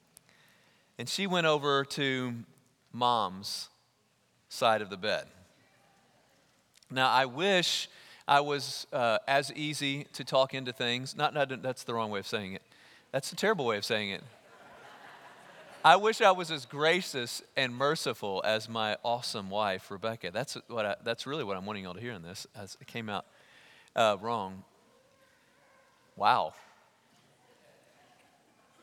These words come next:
Rebecca gets out of bed, but not just get out of bed, she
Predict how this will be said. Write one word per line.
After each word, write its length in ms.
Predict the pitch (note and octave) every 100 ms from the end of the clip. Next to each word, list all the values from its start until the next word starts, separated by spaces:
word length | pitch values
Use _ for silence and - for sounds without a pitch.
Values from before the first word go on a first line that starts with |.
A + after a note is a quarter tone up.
| _ _ _ _
Rebecca 400 | C#3 C#3+ A#3 A#3+
gets 240 | D#3+ E3+ -
out 240 | D3+ F3+
of 140 | F3
bed, 320 | C#3 D#3 C3+ A#2+
but 100 | C3
not 160 | E3+
just 160 | G#3 -
get 60 |
out 100 | D#3
of 80 | C3
bed, 240 | A#2+ C#3 A#2
she 160 | C3+